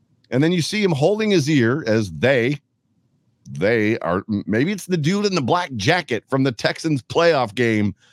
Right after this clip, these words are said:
in twenty, was it twenty nineteen? They are talking to him and he's like, th-, not, he's like a little, not disgruntled, but he, you can see that he's, like, fighting the urge. "Okay, fine. I'll go get under the hood. I'll go look at the screen." And he <laughs> runs over, looks under the screen.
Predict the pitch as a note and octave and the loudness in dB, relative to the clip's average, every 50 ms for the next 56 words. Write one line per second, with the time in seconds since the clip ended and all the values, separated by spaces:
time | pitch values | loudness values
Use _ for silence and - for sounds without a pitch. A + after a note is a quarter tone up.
0 | _ _ - A#2 A#2 A2 - C3 D3 D3+ D3+ D3+ C#3+ C3+ A#2+ B2 A2+ G2+ G2+ E2+ | _ _ -4 -4 -4 -2 -2 -2 0 0 2 2 0 0 0 0 0 -2 -4 -4
1 | - A#2+ C#3 D3 C#3+ C3+ C3 D3 E3 C#3+ D#3+ F3 F3+ F#3 G3 - _ _ _ _ | -4 -2 0 0 2 2 2 0 0 0 0 0 0 -2 -4 -8 _ _ _ _
2 | _ _ _ _ _ _ _ _ _ - G2 G2 C3 D#3+ F#3 F#3+ E3+ D3+ D3 C#3+ | _ _ _ _ _ _ _ _ _ -10 -2 0 2 2 4 2 2 0 0 0
3 | - D#3 D#3+ D#3+ - - C#3+ A#2 A2+ A2+ A#2+ B2 C3+ C3 A#2+ A#2+ B2 A#2 G#2 B2 | 2 2 2 0 -2 -4 -2 0 0 0 2 2 2 2 2 0 0 0 0 0
4 | A#2 A#2 A2 - - F#2+ F2+ - _ _ _ _ _ _ _ _ _ _ _ _ | 0 0 -2 -6 -12 -18 -20 -20 _ _ _ _ _ _ _ _ _ _ _ _
5 | - C#3+ - - - D3+ E3+ E3+ - _ - D3+ C#3 D#3 C3+ D#3+ D#3+ D3+ D#3 D#3 | -4 -4 -4 -2 -2 -2 -2 -2 -4 _ -2 0 0 0 0 0 0 2 0 0
6 | E3+ F3 F3 E3+ F3 D#3 D#3+ D#3 C#3 D3 - - - D#3+ E3 D#3+ C#3+ D3 C3 A2+ | 2 0 0 -2 -2 -2 -4 -2 -2 -4 -6 -4 -2 0 0 0 0 -2 -2 0
7 | A2 B2 A#2+ D3 D3+ C#3+ - D3+ B2+ - E3 E3 D#3 D3+ C3 C#3+ C#3 A#2+ C#3 C3 | 0 -2 -2 -2 -4 -4 -4 -6 -4 -2 -2 0 0 0 0 -2 -2 0 -2 -2
8 | B2+ A2+ - _ _ - E3+ F#3 F3+ F3 E3 D#3 C#3+ C3 C#3 C#3 - D3+ D3 C#3 | -2 -4 -10 _ _ 0 2 2 2 2 0 0 0 0 -2 0 0 0 0 0
9 | A#2 G#2 F#2 - - _ - A#2+ B2 A2+ - A2+ A2 G#2+ G2 - A2+ A2 G#2 G2 | 0 -2 -4 -6 -6 _ 0 0 0 0 0 0 -2 0 0 -2 -2 -2 -2 -2
10 | E2+ C#2+ B1 - - F#2+ A2 A2+ A2 A2+ A2+ A2+ G2 G2+ A2 G#2+ - G#2+ A#2 A2+ | -4 -6 -8 -4 -2 -2 0 0 0 0 -2 0 0 -2 -2 -2 -2 -2 -2 0
11 | A2 G#2+ G2 G#2+ F#2+ G2+ A#2 A2+ G2+ F2+ C#2+ - _ _ - F#2 G2 G#2 G#2+ G#2+ | 0 0 0 -2 0 0 -2 -2 -2 -6 -10 -16 _ _ -6 -6 -6 -4 -4 -4
12 | A2+ A#2 A#2+ A#2 - B2 A2 A2 G#2 - - C3+ C3+ B2 A#2 G#2+ G#2 G#2 A2 G#2+ | -4 -4 -4 -6 -6 -6 -6 -6 -6 -6 -2 -2 0 0 0 -2 -2 -2 -2 0
13 | G#2 G2+ - - - D3+ D3 A#2 B2 B2+ B2+ A#2+ B2 A#2+ A#2 A2 - A#2+ A#2 A2+ | 0 -2 -2 -2 -4 -4 -4 -2 0 0 0 0 0 0 -2 -2 -2 -2 -2 -2
14 | G#2 G2 F#2+ - - G2 G2 F#2 F#2 F#2 F#2 | -4 -6 -8 -8 -6 -6 -4 -2 -2 -2 -4